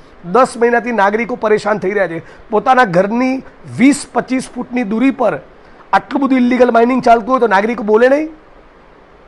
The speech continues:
અને ગાંધીનગર શું કરે છે? ભૂસ્તર વિભાગ શું કરે છે? કેમ એક્શન નથી લેતા? વારંવાર અનંત પટેલે રજૂઆત કરવાની, વારંવાર નાગરિકો રજૂઆત કરવાની.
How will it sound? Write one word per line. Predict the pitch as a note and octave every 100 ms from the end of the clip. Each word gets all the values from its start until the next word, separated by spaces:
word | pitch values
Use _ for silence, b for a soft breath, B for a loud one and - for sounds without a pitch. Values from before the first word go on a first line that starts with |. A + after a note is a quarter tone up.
| -
અને | - G#3
ગાંધીનગર | D#3 F3+ B3+ B3
શું | B3 C4
કરે | D4+ C4
છે? | A3 D#3+ - B B E3
ભૂસ્તર | F#3+ - C4+
વિભાગ | B3 C4+ C4+
શું | D4
કરે | C4+ B3+
છે? | A#3+
કેમ | A3 C4
એક્શન | C4+ - C#4
નથી | B3 B3
લેતા? | G#3+ E3 - - - - - -
વારંવાર | E3 A#3 B3 C4 C4+
અનંત | C4 C4+
પટેલે | A3 B3 C4+
રજૂઆત | B3+ A#3+ C4 C4
કરવાની, | A#3+ B3 A3
વારંવાર | F#3 A#3+ C4+ C4
નાગરિકો | B3+ B3 C4+ C4
રજૂઆત | A3 B3+ A#3+
કરવાની. | B3 G#3 F#3+